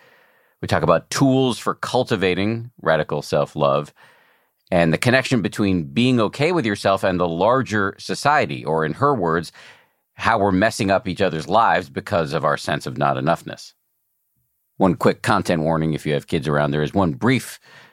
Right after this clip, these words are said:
discussion at some point here about, uh, a sexual experience one of her friends had. Before we dive in, just one item of business. We've got some exciting news here. If you've been listening to the show for a while, you've probably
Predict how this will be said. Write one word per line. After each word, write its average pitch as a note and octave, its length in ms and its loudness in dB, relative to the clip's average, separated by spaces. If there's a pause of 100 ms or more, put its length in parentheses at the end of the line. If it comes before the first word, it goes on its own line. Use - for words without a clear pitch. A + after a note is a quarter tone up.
discussion E2 580 0
at C#2+ 200 0
some D#2 180 0
point D2 260 -2
here C#2 220 -2
about, C2 400 0
uh, C2 360 0
a D2+ 80 -2
sexual C#2 420 -4
experience C2+ 460 -4
one C#2 160 0
of B1 80 -6
her C#2+ 160 -4
friends - 380 -2
had. - 280 -4 (1080)
Before B2 220 4
we A#2+ 80 4
dive A2 220 4
in, D3 240 0
just G2 180 -8
one D#2+ 300 -2
item C#2 260 -4
of B1 100 -10
business. C3 480 0 (200)
We've E2 120 -2
got - 140 0
some - 100 0
exciting C#3 360 2
news F3+ 180 0
here. E2+ 180 0
If D#2+ 160 -4
you've F2+ 220 -2
been G2 400 0
listening A2+ 380 0
to A2 100 -4
the F#2 100 -2
show C3+ 280 0
for B2 160 0
a A2+ 40 2
while, A#2+ 280 4
you've F#2+ 180 -6
probably D#2 580 -2